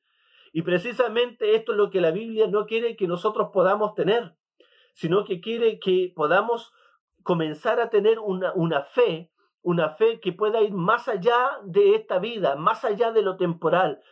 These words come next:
una fe que se pueda concentrar en la vida eterna, en la resurrección después de los muertos. Esta herencia, hermanos, que los hermanos tenían,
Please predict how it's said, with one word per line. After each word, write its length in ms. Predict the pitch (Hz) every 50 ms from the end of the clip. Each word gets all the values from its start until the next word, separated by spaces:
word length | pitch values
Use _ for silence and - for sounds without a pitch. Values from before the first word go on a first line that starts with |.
| _ _ _
una 300 | - 180 196 202 185 175
fe 260 | - 220 226 226 220
que 100 | - 190
se 140 | 175 - 170
pueda 300 | 165 - 214 202 202 -
concentrar 760 | 220 185 160 156 - 165 143 143 - - 214 208 226 226 - - _ _ _ _ _
en 240 | 156 151 160 151 151
la 140 | 160 147
vida 260 | 143 185 214 214 202 160
eterna, 460 | 156 208 220 226 226 240 190 156 165
en 120 | 165 170
la 140 | 160 160 160
resurrección 840 | 151 160 156 156 - 151 135 135 127 - - 247 240 240 240 254 240
después 460 | 190 170 170 - 202 214 214 202 208
de 200 | - 170 151 170
los 140 | 165 156 147
muertos. 480 | 147 165 220 240 233 233 _ - 120 - _ _ _ _ _ _ _ _ _ _ _ _ _ _ _ _ _ - - - - - - - -
Esta 280 | 202 202 202 - 247 233
herencia, 380 | 220 233 247 247 - - 226
hermanos, 720 | 214 202 190 202 220 233 240 247 247 233 - - - - _ _
que 200 | - 180 175 170
los 180 | 165 185 180
hermanos 340 | 170 165 180 202 214 214 214
tenían, 460 | - 196 180 208 233 233 240 240 240